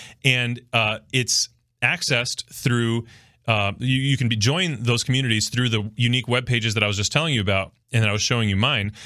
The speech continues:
Uh, but then all of those communities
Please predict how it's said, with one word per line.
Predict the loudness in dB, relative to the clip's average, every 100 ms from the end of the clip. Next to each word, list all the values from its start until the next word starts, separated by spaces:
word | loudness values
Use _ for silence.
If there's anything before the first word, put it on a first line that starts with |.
| -20 -2
Uh, | 0 0 0
but | -2 0
then | 0 0 -6 -4
all | 0 0 0
of |
those | -2 -2
communities | 0 0 2 2 2 2 0